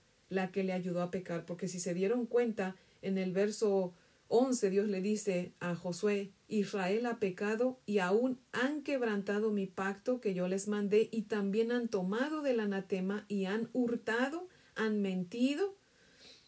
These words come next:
O sea, no dice nada más, no está de-, denunciando solo a Acán, sino que está hablando en plural, ¿verdad? Quiere decir que la familia de Acán estaban de acuerdo, la esposa, los hijos,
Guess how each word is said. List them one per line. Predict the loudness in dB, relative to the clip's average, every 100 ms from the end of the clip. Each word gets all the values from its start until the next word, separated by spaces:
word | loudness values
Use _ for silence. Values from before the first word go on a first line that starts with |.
| _
O | -2
sea, | 0 0
no | 0
dice | 0 0
nada | 0 0
más, | 0 -2 -2
no | -2 -4
está | -4 0
de-, | 0 0 -6 -8
denunciando | -4 -4 -4 -4 -2 -2
solo | -2 -2 -2 -4
a | -6
Acán, | -6 -4 -4 -6 -10 _ -20
sino | -8 -4 -2 -2 -6 -12 _
que | -6
está | -4 -2
hablando | 0 0 2 2
en | 0
plural, | -2 -4 -2 -2 -4
¿verdad? | -6 -6 -6
Quiere | -4 -2
decir | 0 0 -4 -2
que | -2
la | -2
familia | -4 -2 0 2 2 0 -2 -8 -20 -20 _
de | -4 0 0 0
Acán | -2 -4 -4 -2 -2 -2 -4 _
estaban | -8 -4 -2 -2 -2 -2
de | -2
acuerdo, | -4 2 2 4 0 -2 -4 -4
la | -4 -4
esposa, | -4 -4 -4 -4 -4
los | -4 -4 -2
hijos, | -2 -4 -8 -8